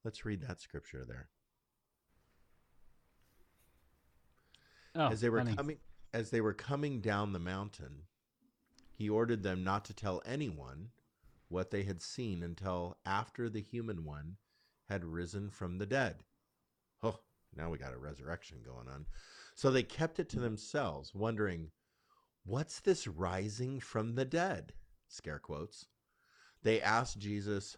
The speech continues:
Speaker 1: "Why do the legal experts say that Elijah must come first?" He answered, "Elijah does come first to restore all things. Why was it written that the human one would suffer many things and be rejected?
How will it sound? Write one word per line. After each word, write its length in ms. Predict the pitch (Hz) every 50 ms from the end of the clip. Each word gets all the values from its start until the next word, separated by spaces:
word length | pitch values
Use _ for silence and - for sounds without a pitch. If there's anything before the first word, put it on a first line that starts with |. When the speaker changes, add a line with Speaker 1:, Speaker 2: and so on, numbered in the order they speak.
| - - -
Speaker 1:
"Why 300 | - 85 95 113 147 180
do 120 | 220 214
the 120 | 202 170 135
legal 340 | 120 123 123 123 123 113 -
experts 480 | 117 - - - - - 113 98 - -
say 160 | - 110 104
that 140 | 92 95 92
Elijah 600 | 90 87 87 87 90 104 127 135 - - 92 85
must 300 | 80 80 82 82 - -
come 240 | - - 85 82 85
first?" 540 | - - 131 139 123 - - - - - - _ _ _ _ _ _ _ _ _ _ _ _ _ _ _ _ _
He 180 | 101 95 92
answered, 340 | 92 92 90 - - 92 82
"Elijah 500 | 85 82 85 85 92 104 120 120 110 101
does 380 | 85 78 98 92 95 110 107 -
come 260 | - - 104 85 80
first 480 | - - - - 78 76 76 - - -
to 80 | 90
restore 520 | 78 76 73 - - - 85 80 78 67 -
all 240 | - 78 78 76
things. 580 | - - 104 101 98 78 - - - - - - _ _ _ _ _ _ _ _ _ _ _ _
Why 440 | - 80 90 92 101 117 127 135 110 104
was 280 | 101 107 104 95 92
it 100 | 98 87 -
written 460 | 78 85 98 110 113 - 101 85 82 80
that 160 | 82 - -
the 60 | 87
human 560 | 78 - - - 107 110 113 113 104 98 82 73
one 300 | 73 76 71 76 85 95 - _ _ _ _ _ _ _
would 140 | - 90 80 -
suffer 400 | - - 117 107 104 - 104 92
many 300 | 92 95 92 90 90 87
things 400 | - - 117 120 117 113 98 87
and 160 | 82 80 78
be 120 | 80 82 85
rejected? 720 | 92 107 107 - 156 165 175 - - 87 71 71 -